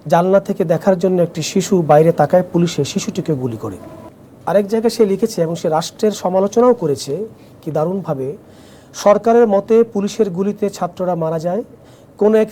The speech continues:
তৃতীয় পক্ষ, জামাত, শিবির বা বিএনপি, তারা নাকি এসব করেছে বলে সরকার অভিযোগ করে।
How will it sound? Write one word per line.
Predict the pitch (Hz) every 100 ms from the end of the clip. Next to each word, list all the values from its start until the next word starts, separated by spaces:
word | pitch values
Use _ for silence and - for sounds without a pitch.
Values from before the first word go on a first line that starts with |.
| -
তৃতীয় | 208 208 240
পক্ষ, | 233 202 190 - 185 233 240
জামাত, | 175 175 185 180
শিবির | - 180 175 170
বা | 170
বিএনপি, | 151 180 190 180 170
তারা | 175 185
নাকি | 185 180
এসব | 165 170 -
করেছে | 196 202 202
বলে | 180 170
সরকার | - 165 165 160
অভিযোগ | 175 208 208
করে। | 165 156